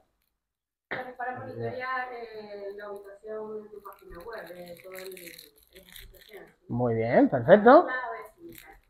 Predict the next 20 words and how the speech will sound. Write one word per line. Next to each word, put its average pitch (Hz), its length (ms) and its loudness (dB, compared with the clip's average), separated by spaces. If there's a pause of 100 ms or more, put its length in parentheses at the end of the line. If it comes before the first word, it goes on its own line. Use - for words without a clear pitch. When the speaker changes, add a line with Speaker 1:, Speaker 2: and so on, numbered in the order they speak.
(240)
Speaker 2:
Para 147 180 10
guiarte, 180 360 12
para 156 200 12
protegerte 147 520 12
de 160 60 10
alguna 170 240 10
manera, 214 260 12
porque 165 180 8
tú 156 80 2
también 190 220 10
puedes 220 160 10
proteger 190 300 4
tus - 100 -12
contenidos 196 400 8
o 185 40 4
puedes 190 220 10
ayudar 208 460 12
de 196 60 8
alguna 185 260 6
manera 208 320 10